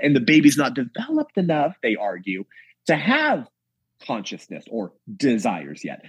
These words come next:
So therefore, it's not a quote unquote person. So I, I, I just want your listeners, as, as we sort of s-, start the show off, Matt, to see the underlying worldview assumptions that animate so many, let's call them, let's call them, um, branches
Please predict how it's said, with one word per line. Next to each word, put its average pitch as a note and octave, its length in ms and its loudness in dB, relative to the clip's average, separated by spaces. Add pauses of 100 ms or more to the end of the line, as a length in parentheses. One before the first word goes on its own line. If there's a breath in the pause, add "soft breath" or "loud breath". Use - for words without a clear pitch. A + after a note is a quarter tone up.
(120)
So E3 180 2
therefore, D3 380 0
it's C#3 160 -4
not A#2+ 200 0
a A2 80 -2
quote A2+ 200 -4
unquote G#2+ 380 -4 (300)
person. - 460 -4 (340 loud breath)
So D3+ 260 4 (200 loud breath)
I, D#3 60 0
I, D#3 200 -2 (100)
I D#3+ 40 2
just G#3 200 -4
want A3+ 140 -4
your D#3+ 100 2
listeners, C#3+ 400 -2
as, B2 240 0
as B2 180 -2
we A#2 240 0
sort C3+ 240 -2
of A#2+ 60 -4
s-, - 180 -18
start C3 320 -4
the C#3 60 -6
show C3+ 260 0
off, G#2+ 160 -4
Matt, - 180 -8
to C3+ 80 -10
see D3+ 240 -6
the C3 220 -4
underlying D3 760 -2
worldview B2 640 2
assumptions - 560 -8 (460 loud breath)
that D3 200 6 (120)
animate B2+ 720 2
so D#3 260 2
many, F#3+ 480 0 (140)
let's D#3 240 0
call F#3+ 260 0
them, C#3+ 320 -2 (540)
let's E3 240 -2
call E3+ 300 -4
them, C#3 260 -2
um, G#2+ 500 -2
branches C3 920 0